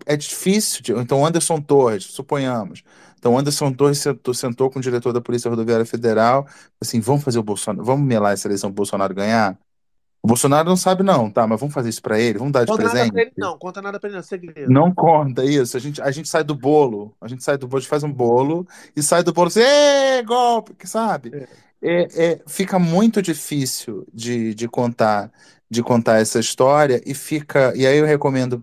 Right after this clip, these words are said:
Speaker 1: vocês ouvirem o podcast da, da Rádio Piauí, que é chamado Alexandre, que tá conta-, é muito bom, é muito bom isso, e dá um, dá uns detalhes bem interessantes de como foi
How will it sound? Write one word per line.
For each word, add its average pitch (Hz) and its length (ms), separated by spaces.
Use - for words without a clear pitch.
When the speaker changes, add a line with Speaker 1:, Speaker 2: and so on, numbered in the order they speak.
Speaker 1:
vocês 117 360
ouvirem 113 400
o 107 40
podcast 107 680
da, 104 460
da 120 140
Rádio 113 280
Piauí, 113 600
que 113 280
é 107 580
chamado 117 300
Alexandre, 113 600
que - 140
tá 110 160
conta-, 117 300
é 110 80
muito 139 260
bom, 107 420
é 110 120
muito 123 260
bom 117 260
isso, 123 540
e 117 100
dá 123 160
um, 131 240
dá 123 140
uns 131 180
detalhes 123 380
bem 139 180
interessantes 139 720
de 120 120
como 143 400
foi 123 600